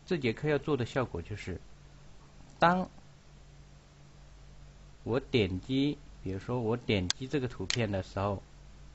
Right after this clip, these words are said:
就相当于摘到一颗，点一个向日葵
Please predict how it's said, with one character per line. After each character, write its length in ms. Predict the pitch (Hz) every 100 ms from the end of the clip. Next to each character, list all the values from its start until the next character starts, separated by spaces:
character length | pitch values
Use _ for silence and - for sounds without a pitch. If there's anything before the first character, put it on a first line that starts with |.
| - - - - - -
就 120 | 120
相 240 | 107 127
当 180 | 123 120
于 180 | 101 98 - - - - - - - - - - - -
摘 160 | 131
到 140 | 131 143
一 80 | 117
颗， 240 | 117 107
点 320 | - 110 98
一 120 | 107
个 100 | 117
向 260 | 120 - 135
日 60 | 123
葵 360 | - 92 92